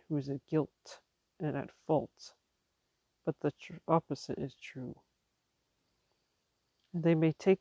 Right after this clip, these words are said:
your finances, they may take your food from you. They may cause you to g-, be in a state where they feel that you are useless.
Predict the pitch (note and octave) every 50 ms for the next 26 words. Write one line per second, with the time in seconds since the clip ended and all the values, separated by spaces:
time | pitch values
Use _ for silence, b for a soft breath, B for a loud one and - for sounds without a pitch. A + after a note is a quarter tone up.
0 | _ - D#3 D3+ - - - D#3 D3+ D3+ D3 D3 D3 D3 - - - C3+ C3+ C3+
1 | - - - - - - - E3 E3 D#3 E3 E3 - - - F#3+ F3 - - D3+
2 | C#3 - - - E3 D3+ C#3 C3+ C3 A#2+ - - - - - D3 C#3+ C#3+ C#3+ C#3+
3 | C#3+ C3+ B2+ B2 - _ _ _ _ _ _ _ _ _ _ _ _ _ _ _
4 | _ _ _ _ _ _ _ _ F3+ E3+ D#3+ E3+ D#3+ - - G#3 G3 F#3+ F3+ -
5 | - E3+ D#3 D3 D3 - _ _ _ _ _ _ _ _ _ _ - F3+ D#3 -
6 | F3 D#3 E3+ F3+ F3+ F3+ - - D#3+ D3+ D3 - - - - - D#3+ C#3+ C3+ -
7 | - - - _ E3+ D#3+ D3 - D3+ D3 C#3 - - F3 E3+ D#3+ D3+ D#3 D3 C#3
8 | C#3 D3 D3 C#3+ C#3+ C3+ C3+ D3+ D#3 D3+ - - - - A#2+ - - - - -
9 | -